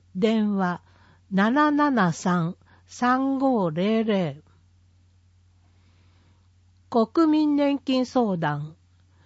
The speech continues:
相談内容によっては、年金事務所へ案内することもあります。土曜、日曜、二十三日祝日を除く毎日、九時から十二時、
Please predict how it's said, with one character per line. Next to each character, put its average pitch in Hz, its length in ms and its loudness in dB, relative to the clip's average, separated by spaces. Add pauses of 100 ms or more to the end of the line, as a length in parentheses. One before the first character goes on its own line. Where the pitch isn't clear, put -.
(400)
相 277 320 0
談 302 260 2
内 294 280 2
容 196 180 2
に 165 160 2
よ 160 100 0
っ - 60 -6
て 233 220 -2
は、 147 240 -4 (200)
年 247 320 0
金 302 300 0
事 285 120 2
務 285 140 2
所 254 140 -2
へ 196 140 2
案 208 260 0
内 302 220 2
す - 120 -4
る 214 120 0
こ 202 160 -4
と 285 140 0
も 277 160 2
あ 190 60 2
り 160 140 0
ま 151 160 0
す。 - 400 -16 (1400)
土 214 160 0
曜、 285 300 4
日 220 420 2
曜、 180 320 2 (300)
二 285 180 0
十 277 240 0
三 262 320 0
日 185 260 -2
祝 - 280 -8
日 269 260 -4
を 262 160 2
除 226 320 -2
く 208 140 -4
毎 254 320 0
日、 175 420 -6 (760)
九 302 160 -2
時 285 200 0
か 202 180 -4
ら 151 200 -4
十 202 320 -4
二 196 200 -2
時、 147 240 -14